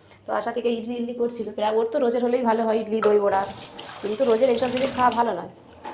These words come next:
তো আমাকে বলছে, "মা, তুমি দই বড়াটা বানানা শিখো না, শিখো না", এরকম বলছে। তো চেষ্টা করলেই সবই হয়, তাই না?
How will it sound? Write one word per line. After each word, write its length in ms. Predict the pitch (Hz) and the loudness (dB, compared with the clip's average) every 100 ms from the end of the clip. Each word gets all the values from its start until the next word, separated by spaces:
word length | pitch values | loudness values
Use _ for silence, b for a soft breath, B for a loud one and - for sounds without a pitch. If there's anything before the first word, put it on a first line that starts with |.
| B B B | B B B
তো 80 | 214 | 2
আমাকে 200 | 220 233 | 4 4
বলছে, 280 | 240 240 247 | 4 2 2
"মা, 160 | 233 | 0
তুমি 180 | 233 254 | -2 -2
দই 160 | 226 226 | 0 2
বড়াটা 240 | 226 233 | 2 2
বানানা 260 | 220 233 247 | 0 0 -4
শিখো 280 | 233 220 247 | -4 -2 0
না, 180 | 285 | 0
শিখো 240 | 233 233 262 | -2 -4 -2
না", 120 | 254 | 0
এরকম 260 | 220 226 214 | 0 -2 -6
বলছে। 340 | 202 190 202 - B B B _ _ - | -8 -10 -14 -18 B B B _ _ -2
তো 280 | 208 214 | 0 0
চেষ্টা 280 | 226 240 269 | 0 0 0
করলেই 260 | 269 285 302 | 0 2 2
সবই 260 | 277 277 | 2 2
হয়, 240 | 262 247 320 - - - | 2 2 0 -10 -18 -4
তাই 140 | 269 | 0
না? 140 | 277 | 0